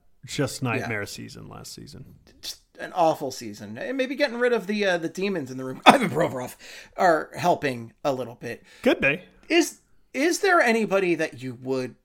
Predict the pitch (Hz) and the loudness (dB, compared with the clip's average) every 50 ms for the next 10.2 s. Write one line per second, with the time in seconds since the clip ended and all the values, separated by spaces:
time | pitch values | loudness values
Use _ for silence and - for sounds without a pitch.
0 | _ _ _ _ _ - - 175 170 156 139 - - 160 - 165 151 143 135 131 | _ _ _ _ _ -8 2 4 4 4 4 0 -4 -4 0 2 2 4 4 2
1 | - - 143 143 135 131 127 - - 160 143 131 127 110 - 226 127 120 110 113 | 2 2 2 2 2 0 -2 -4 -4 -4 -4 -4 -6 -4 -4 -4 -2 -2 -2 -4
2 | 110 104 - 101 - - - - - - 147 120 - - 107 - - 107 85 - | -4 -6 -8 -12 -14 -12 -12 -12 -8 -4 -4 -4 -4 -6 -10 -10 -10 -10 -10 -12
3 | 82 71 78 85 131 160 165 175 135 147 139 135 131 131 123 - 135 - - 147 | -14 -14 -10 -6 -2 -2 0 0 0 -2 -4 -4 -4 -6 -6 -6 -10 -8 -8 -6
4 | 131 120 127 156 156 139 123 - - - - _ - 208 208 - - - - 170 | -6 -4 0 0 0 0 0 -6 -14 -20 -18 _ 4 4 4 4 4 0 0 0
5 | 147 123 117 110 101 98 - 123 107 110 110 87 85 104 85 - - - - - | 0 0 -2 -4 -6 -6 -6 -6 -8 -8 -8 -10 -10 -12 -12 -10 -12 -12 -12 -14
6 | _ _ _ - 247 285 285 269 277 269 262 247 240 226 208 190 165 139 - - | _ _ _ 4 6 6 6 8 6 6 6 6 6 6 4 2 -2 -4 -8 -18
7 | _ _ _ _ _ _ - 226 277 302 277 226 185 - 214 175 147 120 - 151 | _ _ _ _ _ _ 6 6 8 8 8 6 8 8 6 6 6 4 6 6
8 | 151 160 160 147 127 127 151 160 - - 143 131 123 123 120 107 127 135 131 120 | 8 8 8 8 8 8 8 8 6 4 2 4 6 4 4 6 6 6 6 6
9 | - - - - 147 151 156 151 165 170 165 147 127 147 139 131 123 131 127 120 | 2 -4 0 4 6 8 8 8 8 6 2 2 2 4 4 4 2 0 0 0
10 | 117 110 - | 0 -2 -6